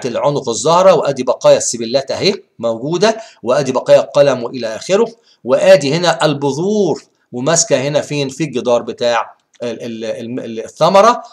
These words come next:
طبعًا الوضع المشيمي هنا ج-، ال-، ال-، حافي على الحافة يعني.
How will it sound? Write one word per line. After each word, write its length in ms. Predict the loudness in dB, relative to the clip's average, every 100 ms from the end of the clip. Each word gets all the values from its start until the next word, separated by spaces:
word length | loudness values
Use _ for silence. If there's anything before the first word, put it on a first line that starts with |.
| 0
طبعًا 260 | 2 2 0
الوضع 240 | 0 0
المشيمي 480 | -4 -4 -4 -4 -2
هنا 180 | -2 -2
ج-، 160 | -4
ال-، 760 | -6 -4 -6 -6 -8 -8 -8 -6
ال-، 160 | -6
حافي 500 | -2 2 2 0 -14 -18 _ -4
على 220 | -4 -2
الحافة 520 | -6 -6 -6 -8 -14
يعني. 200 | -16 -18